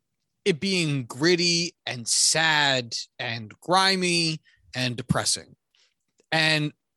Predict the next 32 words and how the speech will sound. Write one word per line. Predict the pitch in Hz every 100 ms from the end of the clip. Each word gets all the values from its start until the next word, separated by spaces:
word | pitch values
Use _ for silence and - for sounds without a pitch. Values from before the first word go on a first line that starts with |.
| _
I | 160 175 160 156 175
really | 247 285 285
can't | - 170 165
say, | - - 147 131 123 127
I | 165
probably | 185 302 330 359
rewatched | 196 214 180 180 -
this | 175 151
at | 131
some | 151 143
point | 147 143
when | 135
I | 127
was, | 127 113
like, | 127 117 -
sixteen, | - 117 135 123
seventeen, | 123 113 107 117 120 117 - - - - -
and | 151
I | 160
don't | 175
think | 240 220
I've | 147
seen | - 139
it | 123
since. | - 131 107 -
So | 147
it's | 143
been | - 214
a | 139
good | - 139 127
decade. | 127 110 139 147 180 202 _ _ _ _ _ _ _ _ -
And | 214 214 202